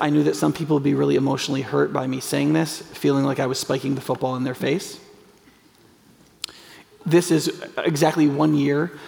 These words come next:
from the publishing of the Dobbs decision by the Supreme Court, which determined in the United States legally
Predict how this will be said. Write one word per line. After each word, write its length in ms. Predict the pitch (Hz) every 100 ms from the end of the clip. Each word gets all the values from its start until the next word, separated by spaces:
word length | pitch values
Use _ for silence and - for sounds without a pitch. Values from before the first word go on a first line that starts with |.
| -
from 220 | - 160
the 80 | 143
publishing 460 | - 147 147 - 143
of 80 | 139
the 80 |
Dobbs 360 | 135 143 151 147
decision 440 | 147 147 156 160
by 140 | 151 147
the 120 | 139
Supreme 340 | - - 147
Court, 340 | 135 147 143 - - - - -
which 260 | - 151 -
determined 360 | 151 160 156 147
in 80 |
the 60 | 143
United 240 | 147 143
States 380 | 131 - 147 -
legally 480 | 147 143 147 151 143